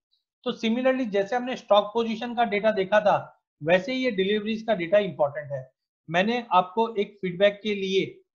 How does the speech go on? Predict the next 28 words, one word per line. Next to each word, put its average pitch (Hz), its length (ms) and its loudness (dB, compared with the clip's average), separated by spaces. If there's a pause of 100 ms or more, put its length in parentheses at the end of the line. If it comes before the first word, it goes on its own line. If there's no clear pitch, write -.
एक 185 160 -8
लिंक 190 220 -2
शेयर 190 200 4 (260)
किया 156 180 2
है, 180 280 -4 (300)
आप 202 140 6
अपना 220 220 -2
ईमेल 180 280 -2
आईडी 180 220 0
डाल 151 180 0
सकते 175 300 -8
हैं। 196 320 -6 (240)
हम 220 220 2
आपको 190 300 0
जो 180 200 -2
भी 208 140 -4
ये 208 60 -4
प्रेजेंटेशन 180 680 -6
है, 180 200 -2
लिंक्स 175 280 -6
है, 160 180 -6 (340)
ये 185 120 4
हम 196 140 4
आपको 165 260 -2
शेयर 165 240 -2
कर 151 200 -6
देंगे। 139 340 -6 (960)
क्लियर? 214 160 2